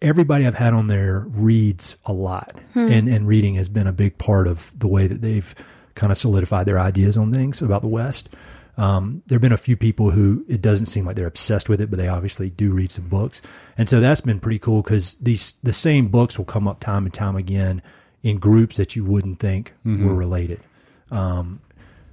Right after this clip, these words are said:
Speaker 1: and, and I think it, it, all that, what I'm talking about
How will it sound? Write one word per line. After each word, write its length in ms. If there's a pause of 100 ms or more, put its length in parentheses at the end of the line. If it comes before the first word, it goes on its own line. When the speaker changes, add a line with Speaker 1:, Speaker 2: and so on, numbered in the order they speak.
(320)
Speaker 1:
and, 300
and 120
I 60
think 200
it, 140
it, 420
all 220
that, 360 (160)
what 100
I'm 100
talking 280
about 380